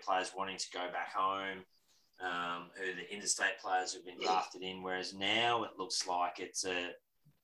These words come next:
it's a destination club that cl-, players want to come to, want to get drafted to, want to get brought into.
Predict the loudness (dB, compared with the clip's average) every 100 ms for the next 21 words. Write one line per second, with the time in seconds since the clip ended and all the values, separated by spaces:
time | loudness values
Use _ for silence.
0 | _ -6 -6 -6 -2 0 0 0 2 4
1 | 4 2 2 6 6 4 -2 -2 -4 -2
2 | -2 0 4 6 4 -2 0 2 2 -2
3 | -2 -2 -2 -6 -6 -2 6 6 6 0
4 | -2 0 0 0 -2 -10 -6 -6 -4 -4
5 | -2 -2 -2 -4 _ -6 -4 -2 -2 -4
6 | -4 -4 -4 -6